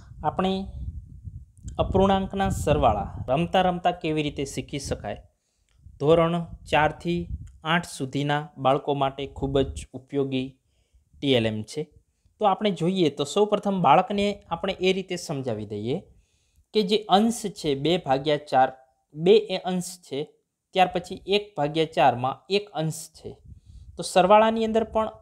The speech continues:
એવું જ થશે કે અંશનો સરવાળો થશે, છેદમાં જે સંખ્યા હશે એ જ રહેશે. ધારો કે બે વત્તા એક એટલે ત્રણ, ભાગ્યા કેટલા આવશે? જવાબની અંદર ભાગાકારમાં ચાર આવશે, કારણ કે ચાર વત્તા ચાર આઠ નહીં થાય.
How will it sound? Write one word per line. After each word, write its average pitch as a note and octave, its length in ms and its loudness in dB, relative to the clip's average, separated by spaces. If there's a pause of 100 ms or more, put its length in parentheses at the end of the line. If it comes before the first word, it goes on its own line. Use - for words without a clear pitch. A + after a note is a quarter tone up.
(380)
એવું G#3 200 4
જ - 40 -4
થશે - 460 -6 (540)
કે - 180 -10
અંશનો A3 460 2
સરવાળો D3+ 500 6
થશે, C3 360 -6
છેદમાં A#3 760 0
જે A#3 120 2
સંખ્યા G3+ 440 -4
હશે F#3+ 280 -4
એ F#3+ 340 4
જ D#3+ 120 0
રહેશે. A2+ 440 -4 (420)
ધારો F#3 260 6
કે D#3+ 200 -4
બે E3 420 6
વત્તા G3+ 440 -2 (100)
એક G3+ 200 0
એટલે F3 220 -4
ત્રણ, F#3 420 2 (800)
ભાગ્યા E3+ 340 4
કેટલા G#3+ 280 6
આવશે? F#3+ 240 2
જવાબની F3 520 2
અંદર E3+ 260 -2 (140)
ભાગાકારમાં E3 640 2
ચાર C3 240 2
આવશે, - 380 -6 (100)
કારણ E3 180 4
કે D#3+ 100 -4
ચાર F3+ 380 6
વત્તા G#3 280 -2
ચાર F#3 260 2
આઠ E3+ 360 -6
નહીં D3 300 -2
થાય. - 280 -12